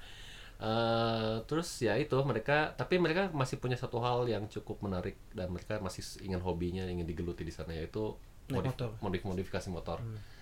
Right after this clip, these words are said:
Speaker 1: Terus akhirnya mereka saat ini katanya ya, sekarang ini berubah nama. Jadi bukan Bosozoku tapi, aduh lupa namanya, tapi kayak mereka kelompok motor yang suka ngemodif.
Speaker 2: Hmm.
Speaker 1: Dan isinya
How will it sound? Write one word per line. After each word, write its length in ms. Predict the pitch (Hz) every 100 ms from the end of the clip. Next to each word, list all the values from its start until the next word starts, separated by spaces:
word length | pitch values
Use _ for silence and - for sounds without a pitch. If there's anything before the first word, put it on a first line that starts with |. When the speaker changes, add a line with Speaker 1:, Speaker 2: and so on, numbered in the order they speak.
| - - -
Speaker 1:
Terus 180 | - 117
akhirnya 380 | 104 - 104 120
mereka 480 | 117 104 120 120 117
saat 240 | - 92 98
ini 240 | 117 123
katanya 440 | - 92 80 90
ya, 240 | 92 78 73
sekarang 400 | - 85 78 78
ini 320 | 90 110 - - - - -
berubah 340 | 113 113 110
nama. 320 | 110 104 107 101 -
Jadi 240 | 98 92
bukan 280 | 110 107 98
Bosozoku 480 | 95 98 92 90 -
tapi, 360 | 101 - 117 -
aduh 160 | - 117
lupa 200 | 101 110
namanya, 320 | 104 104 113
tapi 200 | 131 -
kayak 220 | 117 98
mereka 260 | 98 - 127
kelompok 320 | 117 98 98
motor 460 | - 90 104 110 120 - - - -
yang 200 | 98 95
suka 200 | 98 92
ngemodif. 640 | 95 90 85 85 - - - -
Speaker 2:
Hmm. 800 | 123 113 113 113 113 110 110 110 98
Speaker 1:
Dan 140 | 95
isinya 580 | 95 95 92 110 113 95